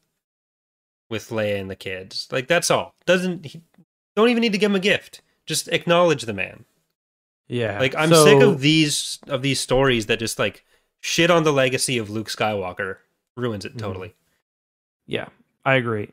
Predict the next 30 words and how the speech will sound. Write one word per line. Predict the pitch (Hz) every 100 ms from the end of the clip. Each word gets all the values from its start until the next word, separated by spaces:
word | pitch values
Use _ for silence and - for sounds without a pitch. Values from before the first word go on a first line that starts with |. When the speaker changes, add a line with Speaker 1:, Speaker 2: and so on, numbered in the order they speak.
| -
Speaker 1:
Like | 135
a | 139
Speaker 2:
Um, |
Speaker 1:
different | 135 131 117
character. | 113 101 98 - - _ _ _ _ _ _ _ _ _ _ _ _ _ _ _ _ -
Speaker 2:
I |
will | 151 180
say, | - 160
too, | 143 - 139 120 107 107 _ -
um, | 120 113 110 107 104 104 98 _ _ _ _ _ _ _
so | -
it's | 123 139
Luke's | 156 160
birthday | 139 123 - 117 131
and | 151
Leia's | 123 120 120
birthday. | 113 110 127
That's | 120
one | 127 120
major | 120 113
plot. | 113 - 113 -
The | 143
other | 147 165
major | 170 170
plot | - 135 135
is | 123
that | 127
it's | 113
Raynar | 120 127 135 127 113
Thule's, | - 143 143 120 110 107 -